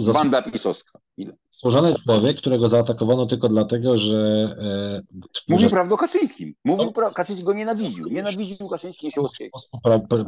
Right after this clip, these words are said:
Speaker 1: mówił prawdę o Kaczyńskim i za to go, za to go, e, skasowali. To jest
Speaker 2: Facet, który wysadzał pomniki żołnierzy radzieckich.
Speaker 1: No, jeszcze w czasach, w czasach, w czasach, kiedy ta,
Speaker 2: Kiedy
Speaker 1: kiedy
Speaker 2: to nie było popularną zabawą i może,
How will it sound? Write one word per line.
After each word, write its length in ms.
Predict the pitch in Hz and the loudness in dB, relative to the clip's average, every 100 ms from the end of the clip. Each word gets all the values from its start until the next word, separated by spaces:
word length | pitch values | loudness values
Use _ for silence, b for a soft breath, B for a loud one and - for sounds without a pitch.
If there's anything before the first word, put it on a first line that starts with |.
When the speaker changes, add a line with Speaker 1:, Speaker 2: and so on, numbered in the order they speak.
| 113 | 0
Speaker 1:
mówił 220 | 110 107 | 2 2
prawdę 340 | 110 104 107 | 2 2 0
o 40 | 104 | 0
Kaczyńskim 640 | 104 101 123 131 - 123 | 0 -2 -4 -6 -4 -4
i 40 | 110 | 0
za 160 | 107 | 0
to 120 | 107 | -2
go, 480 | 104 95 92 95 95 98 | -6 -4 -2 -2 -4 -6
za 140 | 92 | -6
to 140 | 98 101 | -4 -4
go, 320 | 87 90 90 - - 101 95 | -4 -4 -4 -8 -12 -6 -4
e, 40 | 92 | -4
skasowali. 640 | - 110 - 98 92 110 - _ b _ | -4 -6 -4 -4 -2 -4 -6 _ b _
To 80 | 165 | 2
jest 140 | 147 | 4
Speaker 2:
Facet, 340 | 151 147 175 | 2 2 -2
który 360 | - - 160 156 - | -2 0 2 0 -6
wysadzał 640 | 117 139 139 151 131 127 165 | -6 -4 -2 -2 -2 -4 -6
pomniki 680 | - 160 156 147 127 - 139 | -6 -8 -6 -10 -12 -12 -10
żołnierzy 480 | 156 233 277 202 180 | -8 -8 -8 -6 -4
radzieckich. 480 | 120 104 90 _ _ _ _ _ | -4 -6 -12 _ _ _ _ _
Speaker 1:
No, 140 | 175 196 | 4 6
jeszcze 300 | 185 180 147 | 6 4 2
w 60 | |
czasach, 280 | - 151 156 - - | 2 4 4 2 -6
w 60 | |
czasach, 340 | - 127 139 131 - 113 | 2 4 4 2 -2 -4
w 60 | |
czasach, 280 | - 113 117 | 0 2 2
kiedy 340 | 117 113 117 | 2 2 2
ta, 240 | 113 113 110 | 4 4 4
Speaker 2:
Kiedy 120 | 113 | 4
Speaker 1:
kiedy 140 | 110 | 2
Speaker 2:
to 120 | 113 175 | 2 2
nie 140 | 180 | 2
było 180 | 175 165 | 4 2
popularną 640 | 151 143 139 117 107 107 | 2 4 4 2 2 2
zabawą 420 | 113 110 110 120 | 4 2 0 0
i 100 | 139 | 0
może, 220 | 135 139 | 0 0